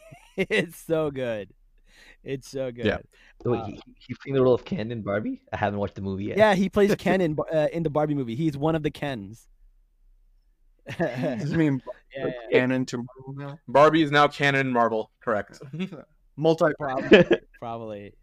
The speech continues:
Speaker 1: Uh, but yeah.
Speaker 2: Uh, well, actually, uh, real quick, uh, we're getting eighteen minutes in. Let's take our first commercial break here.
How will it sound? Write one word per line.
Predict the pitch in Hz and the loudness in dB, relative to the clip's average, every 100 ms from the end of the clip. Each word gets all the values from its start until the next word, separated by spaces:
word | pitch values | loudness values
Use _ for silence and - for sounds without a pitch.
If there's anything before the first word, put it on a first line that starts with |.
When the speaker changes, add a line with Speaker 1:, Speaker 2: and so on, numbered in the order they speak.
| _ - | _ -16
Speaker 1:
Uh, | 120 120 117 117 110 _ | -12 -8 -8 -8 -12 _
but | 120 113 | -14 -6
yeah. | 156 135 135 | 2 6 6
Speaker 2:
Uh, | |
well, | 139 151 | 6 4
actually, | 156 143 131 - _ _ - 277 | 4 0 -4 -12 _ _ -10 -8
uh, | 113 - _ _ _ _ - | -8 -10 _ _ _ _ 0
real | 143 | 2
quick, | 135 117 107 123 | 4 2 0 0
uh, | 117 113 107 | 2 2 0
we're | 120 123 | 0 -2
getting | - 131 127 | -2 -2 0
eighteen | - 123 - | -2 -6 -6
minutes | 135 127 | -6 -4
in. | 101 143 175 | -4 -4 -2
Let's | 120 | -4
take | - 127 | -4 -4
our | 123 | -2
first | 120 123 - | -2 -6 -2
commercial | 110 - - | -2 -2 -6
break | 92 - | -8 -8
here. | - | -14